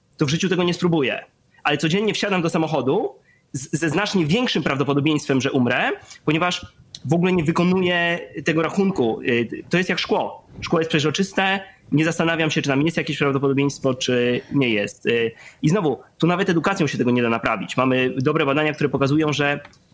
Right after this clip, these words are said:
nasz umysł po prostu nie oblicza prawdopo-, prawdopodobieństw na sawannie, gdzie jako, y, ludzkość się wychowaliśmy, nie było to specjalnie użyteczne. Natomiast użyteczne było, że jeśli coś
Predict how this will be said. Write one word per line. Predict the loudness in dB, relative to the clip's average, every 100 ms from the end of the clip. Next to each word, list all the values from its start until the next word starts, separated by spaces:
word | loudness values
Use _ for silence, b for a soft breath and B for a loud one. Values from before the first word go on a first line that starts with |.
| -2
nasz | 0
umysł | 2 0 0 -2
po | 0
prostu | 0 0 0
nie | 0
oblicza | 2 0 0
prawdopo-, | 0 0 0 -2 -4 -2
prawdopodobieństw | 0 2 2 2 0 0
na | 0
sawannie, | 0 0 2 2 0
gdzie | 0 0 2 2
jako, | 2 0 0 0 0 -2 0
y, | 0 2 2
ludzkość | 0 0 -2
się | -2
wychowaliśmy, | 0 0 0 0 0 -2 B B
nie | 0
było | 2
to | 0
specjalnie | 0 0 2 2
użyteczne. | 0 0 -2 0 0 0 -4 B
Natomiast | -4 -2 0
użyteczne | 0 0 0 0
było, | 0 0 0
że |
jeśli | -2 -2
coś | -2 -2 -2